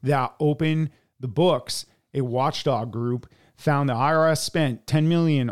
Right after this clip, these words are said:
on firearms, ammunition, and military-style gear since twenty twenty-two. Open Book specified some of the purchases the I R S made in twenty twenty, t-, in twenty twenty, two point three million on duty ammunition, one point two million on ballistic shields,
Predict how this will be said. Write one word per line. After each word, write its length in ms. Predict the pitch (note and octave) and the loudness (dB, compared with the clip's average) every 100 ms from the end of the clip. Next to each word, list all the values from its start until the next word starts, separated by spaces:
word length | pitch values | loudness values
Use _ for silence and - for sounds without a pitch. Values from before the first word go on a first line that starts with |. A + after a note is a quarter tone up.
| - | -4
on 280 | C#3+ C3+ | -4 -4
firearms, 600 | A#2+ C#3+ C#3+ D3+ D#3 D#3 | -2 0 2 2 2 0
ammunition, 560 | B2 C#3+ D#3 D3 B2+ D3+ | 0 0 2 0 0 -2
and 100 | B2+ | -2
military-style 800 | B2 C3 C3+ C3+ B2+ - B2+ C3 | 0 -2 -2 -2 -2 0 0 0
gear 280 | B2 A#2+ A#2+ | -2 -2 -2
since 200 | C3+ A2+ | -4 -8
twenty 300 | - A#2 A2 | -6 -6 -4
twenty-two. 600 | C3+ B2+ A2+ E3+ C3+ E2+ _ _ _ _ _ _ _ | -4 -4 -2 -2 -2 -4 _ _ _ _ _ _ _
Open 280 | D3+ C#3+ D3 | -2 0 2
Book 240 | C#3+ D#3+ - | 2 0 -2
specified 840 | - D#3+ D3+ C#3+ D#3 D3+ D3+ D3 | -2 0 0 -2 0 2 2 0
some 220 | - D3+ | -2 -2
of 100 | B2+ | -2
the 60 | A2+ | -4
purchases 680 | - F3+ - C#3+ E3+ D#3+ | -2 -2 -2 -2 -2 0
the 80 | C3 | 2
I 120 | C3 | 2
R 180 | C#3 C#3 | 2 2
S 180 | C3 - | 0 0
made 240 | D#3+ E3+ | 0 2
in 80 | D#3 | 0
twenty 260 | - D#3+ D#3 | -2 -2 -2
twenty, 380 | - D#3 D#3+ | 0 0 2
t-, 220 | D3+ - F3+ - | 0 -2 -6 -4
in 160 | A#2+ | -8
twenty 240 | - D#3+ D3 | -2 0 0
twenty, 420 | - F3 F#3+ F3 - - - | 0 0 2 0 -4 -20 -2
two 160 | E3+ | -2
point 260 | C3+ D#3+ D3 | 0 0 0
three 180 | D#3+ D#3+ | 0 2
million 480 | D3+ E3 F3 F3 E3 | 2 2 2 0 -2
on 200 | C#3 A#2+ | -6 -4
duty 300 | B2 C3+ B2+ | -4 -2 0
ammunition, 640 | B2+ B2+ C3 C3 A#2 F#2+ F#2+ | 0 0 0 -2 -4 -6 -2
one 200 | C3+ C3+ | -2 -2
point 300 | E3 C#3 - | 0 -2 -2
two 160 | D#3 | -2
million 300 | D3 D#3 D#3 | 0 2 2
on 120 | C#3+ | 0
ballistic 420 | A2+ B2+ C#3+ - - | 0 0 0 -4 -10
shields, 520 | - D#3 D#3 D#3 | -4 0 0 0